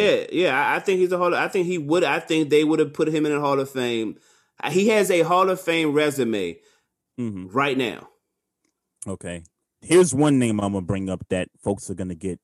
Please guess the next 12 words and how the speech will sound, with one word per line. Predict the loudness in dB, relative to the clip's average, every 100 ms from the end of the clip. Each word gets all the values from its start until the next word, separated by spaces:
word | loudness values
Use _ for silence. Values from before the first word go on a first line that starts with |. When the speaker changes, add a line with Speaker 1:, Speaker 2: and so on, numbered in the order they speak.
| _
Speaker 2:
upset | -14 -10 -8 -8
at. | -8 -14 _ _ _ _ _ _ _ _ _ _ _ _ _ _ _
Do |
you | -6
think | -4 -6
Andrew | -8 -8 -8
Luck | -8 -8 -18 _ _ _ _ _ _
is | -12
a | -10
Hall | -10
of | -10
Famer? | -12 -12 -14